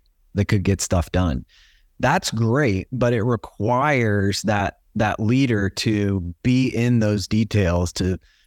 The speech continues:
help prioritize, to help ideate, to help push projects, to whatever. So to make decisions.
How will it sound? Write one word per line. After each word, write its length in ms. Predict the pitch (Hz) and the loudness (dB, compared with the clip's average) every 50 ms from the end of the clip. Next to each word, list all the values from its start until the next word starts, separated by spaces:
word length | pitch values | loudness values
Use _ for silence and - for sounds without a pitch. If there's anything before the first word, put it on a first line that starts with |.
| _ | _
help 300 | - 120 123 131 - - | -4 -2 -2 -2 -2 -2
prioritize, 760 | - 127 110 107 104 101 101 98 95 - 101 92 87 87 87 - | -2 0 0 2 2 2 0 0 0 0 0 2 2 0 0 0
to 80 | 95 87 | 0 0
help 260 | 87 117 117 101 - - | 2 0 0 -2 -4 -4
ideate, 680 | - 104 104 104 98 98 95 92 90 90 87 73 67 - | -2 0 0 2 2 2 2 2 2 0 0 -2 -2 -2
to 140 | - 98 95 | 0 0 2
help 320 | 95 120 117 - - - - | 2 2 0 -2 -4 -6 -2
push 240 | - 123 104 - - - | 0 0 0 -2 -4 -4
projects, 680 | - 110 98 104 98 87 92 98 90 87 82 - - | -2 0 0 0 0 0 0 0 0 0 -2 -4 -4
to 100 | - 104 85 | -6 -6 -4
whatever. 500 | 82 92 104 117 113 117 120 110 107 104 | -4 -2 -2 0 0 0 0 0 0 0
So 280 | - 113 104 101 98 _ _ _ _ _ - | 0 0 -2 -2 -4 _ _ _ _ _ -4
to 100 | 120 110 | 0 2
make 240 | 113 120 123 104 - | 2 2 0 0 -2
decisions. 800 | 117 110 - - - 113 113 110 107 101 95 95 92 - - | -2 -2 -2 0 0 0 0 0 0 0 -2 -2 -4 -4 -8